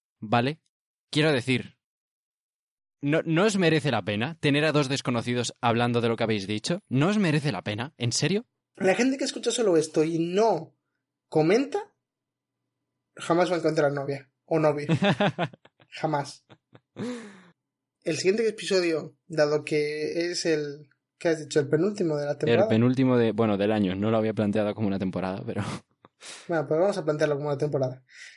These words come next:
Speaker 2: El penúltimo de la temporada, si hacéis feedback, sea respondiendo a vuestras preguntas. Pueden ser preguntas, en mi caso, personales.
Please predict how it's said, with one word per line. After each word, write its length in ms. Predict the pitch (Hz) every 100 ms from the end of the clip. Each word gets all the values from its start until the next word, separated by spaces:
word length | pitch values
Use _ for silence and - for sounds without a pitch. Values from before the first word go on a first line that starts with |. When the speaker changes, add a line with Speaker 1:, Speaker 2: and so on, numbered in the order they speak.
| -
Speaker 2:
El 180 | 165 160
penúltimo 380 | 170 226 233 202
de 60 |
la 60 | 160
temporada, 560 | 196 196 170 226 330 - _ _ _ _ _ _
si 400 | - - - 190
hacéis 380 | 160 - 226 233
feedback, 300 | 247 240 302 _ _ _ _ _ _ -
sea 500 | - 208 247 302 - _ _ _ _ -
respondiendo 520 | 165 165 180 190 208
a 20 |
vuestras 240 | 185 180
preguntas. 640 | - 156 147 143 - - _ _ _ _ _ _
Pueden 200 | 165 160
ser 160 | 156 135
preguntas, 460 | 151 151 139 - -
en 160 | 156
mi 80 | 151
caso, 280 | 156 156 131
personales. 680 | 139 151 147 190 269 -